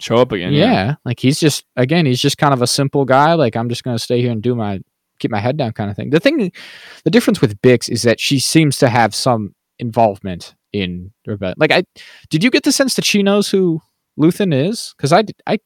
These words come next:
Speaker 2: I think so, right? She doesn't,
Speaker 1: Yeah.
Speaker 2: she knows he's
Speaker 1: I was
Speaker 2: not just the whatever.
Speaker 1: The dealer, yeah. I, I think at least a little bit. She's got a little bit more info. Maybe not the whole story,
Speaker 2: Mm-hmm.
Speaker 1: but at least she, like, knows a little bit further than most people would that he presents.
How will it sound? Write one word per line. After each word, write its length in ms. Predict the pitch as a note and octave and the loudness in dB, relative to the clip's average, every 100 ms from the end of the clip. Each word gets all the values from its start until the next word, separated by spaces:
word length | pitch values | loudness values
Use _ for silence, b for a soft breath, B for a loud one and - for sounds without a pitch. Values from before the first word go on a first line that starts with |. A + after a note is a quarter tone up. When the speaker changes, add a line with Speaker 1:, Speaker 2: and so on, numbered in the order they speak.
| _ _ - | _ _ -6
Speaker 2:
I 60 | G3+ | -4
think 200 | F3 A#2 | -4 -6
so, 200 | - A2 | -4 -2
right? 360 | G#2+ C3 - _ _ | -2 -6 -10 _ _
She 160 | - E3+ | -2 2
doesn't, 260 | D#3 D3 - - | 4 2 -4 0
Speaker 1:
Yeah. 140 | C3 B2+ G2+ - | 4 4 0 -4
Speaker 2:
she 160 | F#3+ | 0
knows 220 | E3+ C#3+ | 2 4
he's 140 | - C#3+ | 4 2
Speaker 1:
I 20 | |
was 40 | D3 | 2
Speaker 2:
not 180 | B2+ A2+ | 0 0
just 440 | A#2 A2 - - | -4 -4 -6 -8
the 200 | G#2+ G2 _ _ _ | -6 -6 _ _ _
whatever. 300 | - G#2+ G2+ | -4 -4 -2
Speaker 1:
The 60 | G2+ | -2
dealer, 160 | G#2+ G2 | -2 0
yeah. 140 | G#2 G2 b _ _ | -2 -6 b _ _
I, 140 | B2 A#2+ | -10 -2
I 100 | B2+ | -2
think 240 | C3 G#3 | 0 0
at 120 | C#3 D#3+ | 2 2
least 200 | G#3+ - | 2 0
a 40 | |
little 280 | B2 B2 G#2+ | 2 2 2
bit. 180 | F#2+ F#2 | 0 -6
She's 180 | C3 | -6
got 140 | B2 C#3 | 0 0
a 40 | |
little 160 | C3 B2 | 0 -2
bit 40 | |
more 180 | A2+ G#2+ | -4 -4
info. 200 | G#2+ - | -6 -8
Maybe 200 | G#2 D#3 | -6 -2
not 180 | F3+ E3 | 0 0
the 80 | G#2+ | -2
whole 220 | - B2 | -2 -4
story, 560 | C#3+ - G3 G#3 G#3 A3+ | -4 -4 -4 -2 -4 -4
Speaker 2:
Mm-hmm. 140 | A#2+ | -2
Speaker 1:
but 160 | A2 A2+ | -2 -2
at 80 | B2+ | -2
least 360 | C#3 D3 - _ _ | 0 -2 -4 _ _
she, 220 | - C3+ B2+ | -8 -2 0
like, 180 | A#2 | 0
knows 200 | C3 C3+ | -2 -2
a 60 | A#2+ | 0
little 240 | A2+ B2 | 0 0
bit 220 | A#2 - - | -2 -6 -4
further 200 | B2 A2+ | -2 -2
than 160 | G#2+ | -2
most 240 | G#2+ G#2 - | -4 -4 -6
people 260 | A2 F2+ G2+ | -8 -6 -6
would 140 | G2 | -6
that 100 | G2 | -6
he 100 | G#2+ | -6
presents. 600 | A2+ G#2+ G2 G2 F#2 - | -6 -8 -8 -10 -10 -12